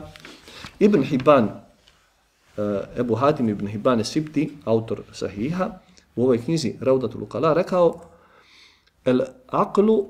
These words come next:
ismun yaqa'u 'ala al-ma'rifa bi suluki sawab wal ilm bi ijtinabil khata.” Razum, to je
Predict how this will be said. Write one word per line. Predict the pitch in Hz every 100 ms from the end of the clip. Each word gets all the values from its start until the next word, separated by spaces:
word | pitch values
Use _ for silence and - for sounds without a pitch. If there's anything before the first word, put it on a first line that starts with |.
| - _ _ -
ismun | 190 214 202 170
yaqa'u | 170 196 180 156
'ala | 147 139
al-ma'rifa | 139 139 117 104 104 85 - _ _ _ _ -
bi | 110
suluki | - 139 156 117
sawab | - 104 101 107 143 - _ _ _
wal | 117 110 117
ilm | 139 143
bi | 113
ijtinabil | - 107 113 117
khata.” | - 90 - - _ _ _ _ _ _ _ _ _ - -
Razum, | 120 165 202 226 254 - - _ - - _ _ _ _ _ _
to | 165 180
je | 175 143 -